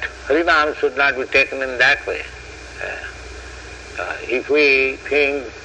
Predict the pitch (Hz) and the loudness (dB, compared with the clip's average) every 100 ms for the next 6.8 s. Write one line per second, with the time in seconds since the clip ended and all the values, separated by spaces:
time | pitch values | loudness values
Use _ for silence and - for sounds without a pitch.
0 | - 123 127 123 127 127 127 120 - 120 | 0 2 6 6 6 4 0 -8 0 2
1 | 127 113 131 123 - 131 - 123 - 139 | 2 0 -4 -2 0 0 0 -6 -2 2
2 | 135 110 - - - - - - 104 120 | 2 2 -6 -16 -16 -16 -18 -6 4 4
3 | 117 123 123 120 120 110 123 139 131 131 | 4 2 4 4 2 -2 2 2 2 -2
4 | - 123 127 120 120 123 113 120 120 - | 0 0 0 0 0 0 2 2 2 -2
5 | 113 110 117 110 - 92 95 - - - | -2 0 0 -2 -4 -6 -6 -14 -16 -12
6 | 104 101 92 - - - 110 | -4 -4 -4 -10 -16 -8 -6